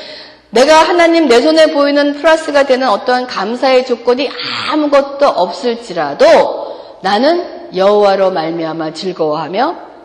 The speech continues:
나의 구원의 하나님으로 말미암아 기뻐하리로다 하는 것이 하박국 선지자의 결론이며 하나님 앞에 드리는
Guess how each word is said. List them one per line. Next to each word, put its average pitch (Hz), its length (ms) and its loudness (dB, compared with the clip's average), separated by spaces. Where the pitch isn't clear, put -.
나의 165 380 2
구원의 262 420 2
하나님으로 262 580 -2
말미암아 165 600 -6
기뻐하리로다 226 920 -2
하는 180 280 -8
것이 277 480 -10
하박국 330 400 -4
선지자의 214 800 -6
결론이며 185 560 -4
하나님 262 340 -4
앞에 156 200 -10
드리는 175 440 -8